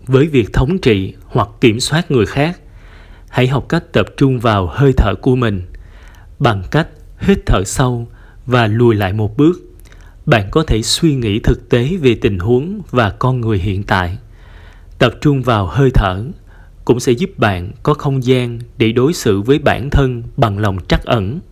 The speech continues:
Điều thứ mười lăm, bạn có thể thực tập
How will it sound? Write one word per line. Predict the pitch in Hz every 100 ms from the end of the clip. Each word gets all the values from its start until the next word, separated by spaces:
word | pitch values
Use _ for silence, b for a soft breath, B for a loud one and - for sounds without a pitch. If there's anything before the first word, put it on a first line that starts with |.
| - - b b b b b b b -
Điều | 135 101
thứ | 127
mười | 147 113
lăm, | 123 123 113 - - - - b b b b b b - -
bạn | 110 101
có | 156
thể | 120 98 95 127 -
thực | 135 110
tập | 120